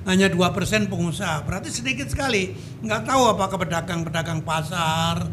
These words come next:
pedagang-pedagang acung itu udah terdaftar di kantor koperasi atau perdagangan atau tidak. Saya nggak tahu. Kalau dari hipmi, dari Kadin itu bilang pengusaha itu jumlahnya hanya dua persen. Ya kecil sekali. Negara yang maju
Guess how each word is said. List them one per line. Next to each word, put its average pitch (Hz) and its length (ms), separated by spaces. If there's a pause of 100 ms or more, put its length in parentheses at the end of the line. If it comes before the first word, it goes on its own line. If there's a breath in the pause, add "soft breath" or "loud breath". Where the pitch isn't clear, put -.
(260 loud breath)
pedagang-pedagang 170 800
acung 170 640
itu 180 100
udah 160 160
terdaftar 180 800 (320 loud breath)
di 220 80
kantor 170 320
koperasi 170 640
atau 170 160
perdagangan 160 720
atau 156 240
tidak. 175 320 (480 loud breath)
Saya 311 220
nggak 247 160
tahu. 240 260
Kalau 190 220
dari 180 260
hipmi, 202 560
dari 175 180
Kadin 180 460
itu 233 80
bilang 180 320 (560 loud breath)
pengusaha 220 480
itu 311 160
jumlahnya 214 400
hanya - 20
dua 180 300
persen. 180 480
Ya 190 160
kecil 320 240
sekali. 285 560 (240 loud breath)
Negara 202 320
yang 214 160
maju 226 260